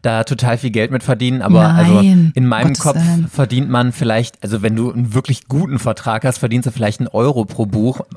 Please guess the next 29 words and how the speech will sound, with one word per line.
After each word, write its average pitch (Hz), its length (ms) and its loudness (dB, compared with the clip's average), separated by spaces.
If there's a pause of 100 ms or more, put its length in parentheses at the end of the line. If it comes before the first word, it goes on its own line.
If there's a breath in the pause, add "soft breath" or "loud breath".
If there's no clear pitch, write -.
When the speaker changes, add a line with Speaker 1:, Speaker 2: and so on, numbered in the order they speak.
(100)
Speaker 1:
In 107 120 -2
der 107 100 2
Regel 117 240 -2
ja 107 100 0
fast 123 200 -6
sogar 101 240 -2
weniger. 117 300 0
Und 101 100 -4
wenn 107 80 -2
du 113 80 -2
dann 110 200 2
Speaker 2:
Ja. 143 300 0
Speaker 1:
zwei 117 220 -4
bis 117 140 -6
fünftausend 127 540 -2
Exemplare 113 520 -2
verkaufst, 135 440 -4
kann 127 120 -2
man 113 140 0
sich 113 120 -6
ja 110 120 0
hochrechnen. 135 580 -2
Also 113 320 0 (580 loud breath)
da, 117 920 0
äh, 120 40 -2 (580 loud breath)
kommst 139 260 -4
du 147 40 -4
vielleicht 131 500 2
Speaker 2:
Nee. 175 320 2